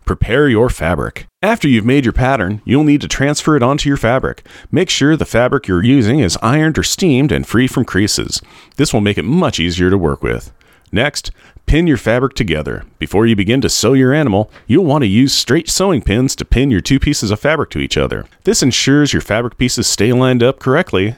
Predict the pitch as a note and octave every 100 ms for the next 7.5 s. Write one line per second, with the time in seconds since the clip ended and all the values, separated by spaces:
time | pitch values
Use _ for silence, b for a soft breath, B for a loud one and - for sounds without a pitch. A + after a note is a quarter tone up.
0 | - C2+ D2 F#2 F#2 G#2 - B2+ B2+ B1+
1 | A#1+ - - F2 G#2+ D3 - C#3+ D3 F3+
2 | E3 - F3 C3+ A#2 - b b D#2 -
3 | - B2+ F3+ D#3+ D#2+ - B2+ C3+ B2+ -
4 | F2+ D2 G#1+ A1 - - b - G3 C3+
5 | A2 C#3+ F2 D#2 C#3 D3 C3 - C#3+ -
6 | A#2+ A#2 C#3 D#3 A#2+ A2+ G2+ - - A#3
7 | C3+ E2+ F#2 A#2